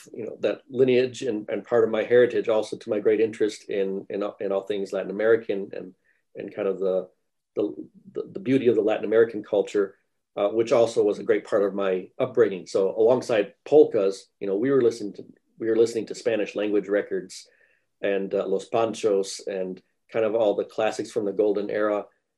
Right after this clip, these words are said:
in Spanish. And even though I didn't grow up speaking Spanish necessarily, because, you know, at, at that time,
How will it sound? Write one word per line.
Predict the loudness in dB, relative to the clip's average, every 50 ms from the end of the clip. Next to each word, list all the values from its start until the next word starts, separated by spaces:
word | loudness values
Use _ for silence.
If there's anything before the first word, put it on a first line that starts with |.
| _ _ _
in | -6 -6 -6
Spanish. | -8 -12 -6 0 0 2 0 0 -6 -10 -18 -20 _ _ _ -20 _ 0
And | 2 2
even | 6 4 6 8
though | 8 8 8
I | 8
didn't | 6 4 0 0 -4 -8 _
grow | 4 6 8 10 10
up | 8 6 4
speaking | 0 -4 -4 -4 -4 -6 -10
Spanish | -2 2 2 4 4 2 2 0
necessarily, | -4 -6 -6 -10 -4 -2 0 0 0 0 -2
because, | -4 -6 -8 -4 -4 -4 -4 -4 -10 -16 -20 -20 _ _ _ _ _ _ _ _ _ _ -6
you | -4 -4
know, | -4 -4 -6 -6 _
at, | -4 -4 -4 -4 _
at | -6 -4 -2
that | 0 -2 -2 -2 -2
time, | 0 2 4 4 4 2 0 -8 -12